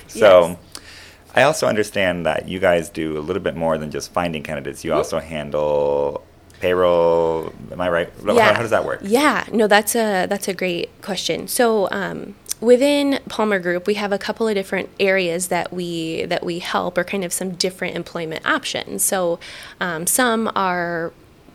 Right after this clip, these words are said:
Speaker 2: temporary or temporary to hire, you know, contract positions where,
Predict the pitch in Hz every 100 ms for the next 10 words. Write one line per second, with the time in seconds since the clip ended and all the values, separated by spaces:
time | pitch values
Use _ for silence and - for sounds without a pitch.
0 | - - - 208 208 196 185 180 180 175
1 | - 180 - 190 185 180 175 180 - -
2 | - 220 190 180 170 175 202 185 165 -
3 | - 277 269 180 165 - - 175 160 -
4 | 160 156 175 170 170 165 156 165